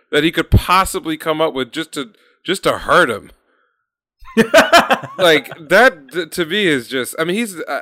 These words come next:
Speaker 1: I Have a Name, who I think is the worst. So he is not the worst, only because, like, the, it's a revenge story. So ultimately,
Speaker 2: Mm.
Speaker 1: like, Lelouch's,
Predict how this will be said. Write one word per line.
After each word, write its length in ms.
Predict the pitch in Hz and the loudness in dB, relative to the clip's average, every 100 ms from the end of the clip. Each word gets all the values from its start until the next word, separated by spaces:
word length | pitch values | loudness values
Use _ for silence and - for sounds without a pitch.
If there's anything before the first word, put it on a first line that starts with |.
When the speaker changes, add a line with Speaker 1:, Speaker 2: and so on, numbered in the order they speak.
| - | -4
Speaker 1:
I 200 | 127 147 | 0 2
Have 260 | 147 156 | 2 0
a 60 | 151 | 0
Name, 320 | 151 156 147 | 0 0 -2
who 140 | 127 | -4
I 200 | 117 131 | -2 -2
think 240 | 139 135 123 | -2 -4 -10
is 180 | 117 - | -12 -10
the 100 | 113 | -8
worst. 480 | 113 131 104 - _ _ _ _ | -2 -2 -2 -8 _ _ _ _
So 160 | - 123 | -6 -4
he 140 | 185 | -2
is 120 | 208 | -2
not 260 | 185 185 135 | 0 -2 0
the 120 | 139 | -4
worst, 520 | 117 117 160 139 123 - | -4 -2 2 2 0 -4
only 260 | 151 160 | -2 -2
because, 460 | 139 139 156 139 127 | -4 -6 -4 -4 -2
like, 340 | 131 117 - _ _ _ _ | -2 -4 -6 _ _ _ _
the, 440 | 131 131 127 120 120 _ _ _ _ _ _ _ _ _ _ _ | -2 0 2 0 -6 _ _ _ _ _ _ _ _ _ _ _
it's 160 | 156 160 | -6 -2
a 60 | |
revenge 420 | 135 120 123 135 - | -2 2 0 0 -4
story. 480 | 156 160 170 175 - _ _ _ _ _ _ _ - | -2 0 -2 -6 -12 _ _ _ _ _ _ _ -14
So 200 | - 139 131 | -6 -4 -2
ultimately, 500 | 139 156 143 135 135 | -2 -2 -6 -4 -2
Speaker 2:
Mm. 40 | |
Speaker 1:
like, 300 | 127 117 131 _ _ _ 120 | -2 -2 -6 _ _ _ -6
Lelouch's, 800 | 139 120 147 160 - 147 127 | -4 -2 -4 -4 -6 -8 -8